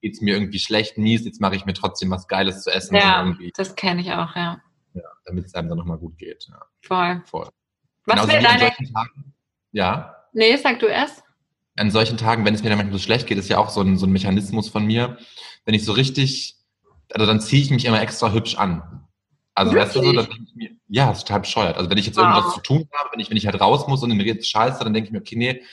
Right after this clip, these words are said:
Speaker 1: wenn es, wenn es innerlich in mir schon so scheiße aussieht, dann möchte ich wenigstens außen gut ausschauen.
Speaker 2: Möchtest du glänzen?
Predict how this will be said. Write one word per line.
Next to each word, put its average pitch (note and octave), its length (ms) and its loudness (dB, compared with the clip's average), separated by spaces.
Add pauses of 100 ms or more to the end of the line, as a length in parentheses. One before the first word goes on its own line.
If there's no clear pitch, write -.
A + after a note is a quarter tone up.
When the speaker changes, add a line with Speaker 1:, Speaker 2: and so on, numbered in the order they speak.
(680)
Speaker 1:
wenn A#2 100 0
es, A2+ 200 -4
wenn A#2 100 2
es A#2 140 0
innerlich E3+ 400 4
in C#3+ 80 2
mir D3 140 4
schon D3 180 -2
so C3 80 0
scheiße C3+ 420 0
aussieht, C3 220 2
dann A#2 80 -2
möchte A#2 200 -4
ich A2 40 -16
wenigstens A#2 340 -8
außen A2 280 0
gut F2+ 160 -8
ausschauen. E2+ 420 -10 (140)
Speaker 2:
Möchtest A3+ 260 4
du C4+ 80 4
glänzen? A3+ 720 2